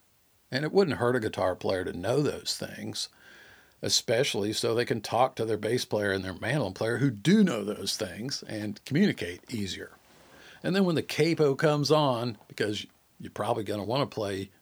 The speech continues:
Devil's Dream in A, like everybody does,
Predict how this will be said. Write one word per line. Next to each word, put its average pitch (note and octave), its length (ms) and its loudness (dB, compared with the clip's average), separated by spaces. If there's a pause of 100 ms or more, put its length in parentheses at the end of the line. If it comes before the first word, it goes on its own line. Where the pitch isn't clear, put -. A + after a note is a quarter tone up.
Devil's G2 320 -2
Dream B2+ 300 0
in G2 120 -6 (120)
A, A2+ 480 -2 (360)
like G2+ 300 -2
everybody A2 540 -2
does, A2 680 -2